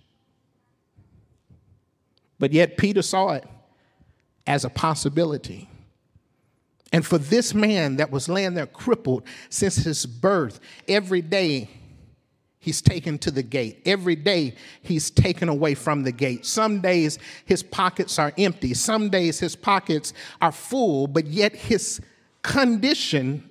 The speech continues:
never changed. But Peter was here saying, "Listen, I may not have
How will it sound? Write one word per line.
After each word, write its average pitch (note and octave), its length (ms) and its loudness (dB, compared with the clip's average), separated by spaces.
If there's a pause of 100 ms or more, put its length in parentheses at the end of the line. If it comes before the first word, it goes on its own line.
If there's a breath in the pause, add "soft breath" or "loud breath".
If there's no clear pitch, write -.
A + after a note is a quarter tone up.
never F3 360 0
changed. D3+ 720 -6 (880)
But B2+ 260 -4
Peter G3 300 2
was F#3 180 -2
here F3+ 220 0
saying, D#3 340 -2
"Listen, D3 520 -2 (1300)
I C#3 60 -4
may F#3 140 4
not A3+ 180 4
have A#3+ 460 0